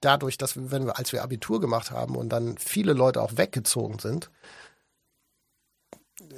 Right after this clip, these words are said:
faserte das aus. Und, ähm, Peter ist noch immer da gewesen, Roland, Jan und Tobi, den ich dann da kennengelernt hab, dann auch erst in der Zeit, weil der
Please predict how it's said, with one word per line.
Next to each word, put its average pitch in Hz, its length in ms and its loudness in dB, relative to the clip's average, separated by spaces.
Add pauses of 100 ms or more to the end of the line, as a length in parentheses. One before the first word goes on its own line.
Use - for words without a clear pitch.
(200)
faserte 147 680 6
das 139 200 2
aus. - 520 -2
Und, 113 460 -2
ähm, 107 420 0 (1300)
Peter 151 340 6
ist 165 100 4
noch 156 260 0
immer 151 220 4
da 147 220 4
gewesen, 156 680 2 (260)
Roland, 135 640 0 (300)
Jan 131 460 2 (1080)
und 113 220 -2
Tobi, 175 500 4 (320)
den 127 120 4
ich 113 100 -2
dann 127 180 6
da 113 300 4
kennengelernt 151 600 0
hab, 147 220 -4
dann 147 160 0
auch 143 180 -2
erst - 300 -2
in - 80 -2
der 71 160 -4
Zeit, - 360 -2 (120)
weil 120 140 2
der 113 240 0